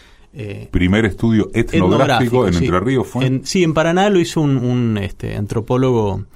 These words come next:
Speaker 1: de origen argentino, pero que trabajaba en Estados Unidos,
Speaker 2: Ujú.
Speaker 1: eh, hizo todo un estudio de la ciudad de Paraná, donde hay cantidad de, de inmigrantes, ¿no? Y encontró que las, las personas de clase media hacían toda una jerarquía social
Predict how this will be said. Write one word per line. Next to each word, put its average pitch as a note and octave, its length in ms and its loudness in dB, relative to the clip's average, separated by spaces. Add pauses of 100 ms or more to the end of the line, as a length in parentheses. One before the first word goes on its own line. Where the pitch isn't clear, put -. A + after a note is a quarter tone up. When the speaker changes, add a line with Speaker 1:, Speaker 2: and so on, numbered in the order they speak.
(360)
Speaker 1:
de A#2 120 -4
origen C3+ 260 0
argentino, C3+ 540 0
pero G#2 240 -4
que F#2+ 200 -6
trabajaba G2 420 -4
en A2 60 -2
Estados A2 340 -4
Unidos, C3 460 -2 (220)
Speaker 2:
Ujú. A#2 360 -2 (100)
Speaker 1:
eh, G#2 460 -4
hizo A#2+ 300 -2
todo C3 140 0
un C3 60 0
estudio C3 280 0
de A#2 60 0
la A2 80 -2
ciudad B2 200 -2
de A#2+ 60 0
Paraná, C#3+ 540 0 (580)
donde B2 420 0
hay A#2+ 100 2
cantidad A2+ 560 0
de, G2+ 440 -2
de G#2 140 -6
inmigrantes, G#2+ 580 0
¿no? G3 180 -2 (520)
Y C#3+ 120 2
encontró E3 480 2
que F#3+ 120 0
las, C#3 200 2 (200)
las A2+ 220 -6
personas D#3 420 0
de D3+ 100 0
clase E3 300 0
media F#3 260 4
hacían D3+ 240 0
toda E3+ 160 0
una E3+ 120 0
jerarquía B2 840 -2 (120)
social D3+ 720 -2